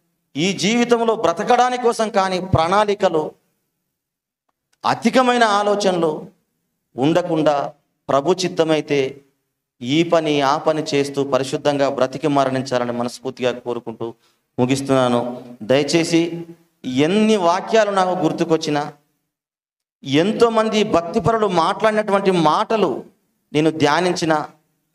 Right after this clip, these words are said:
నాకెందుకో మరి ఆ, ఆ ఓదార్పు, ఆ, పొందుతున్నప్పటికీ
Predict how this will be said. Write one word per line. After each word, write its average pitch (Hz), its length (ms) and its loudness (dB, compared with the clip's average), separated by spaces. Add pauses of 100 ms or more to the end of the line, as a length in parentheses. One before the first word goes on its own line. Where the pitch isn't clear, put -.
(160)
నాకెందుకో 143 1000 0 (500)
మరి 123 440 0 (600)
ఆ, 107 760 0 (1000)
ఆ 123 100 4
ఓదార్పు, 170 920 0 (380)
ఆ, 117 80 -2
పొందుతున్నప్పటికీ 180 1200 0